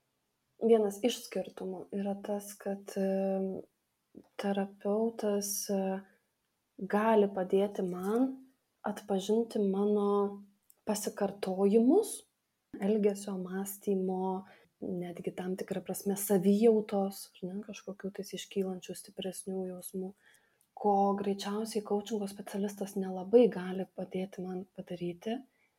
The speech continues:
vėlgi dėl laiko trukmės, ar ne, nes, na,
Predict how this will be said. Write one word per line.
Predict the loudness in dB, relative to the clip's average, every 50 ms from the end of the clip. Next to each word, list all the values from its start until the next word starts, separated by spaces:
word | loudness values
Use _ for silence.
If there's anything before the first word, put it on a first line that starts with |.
| _ _ _ _ _ _ _ _ _ _ -10
vėlgi | -8 -6 -6 -4 -4 0 2 2 2
dėl | 2 0 -2 0
laiko | 2 2 2 2 2 -2 -4 -4
trukmės, | -4 -6 -8 -8 -8 -6 -6 -6 -6 -6 -10 -12 -14
ar | -14 -14 -12
ne, | -10 -8 -6 -4 -2 -2
nes, | -2 -2 -2 -4 -8 -10 -12 -10 -8
na, | -6 -6 -6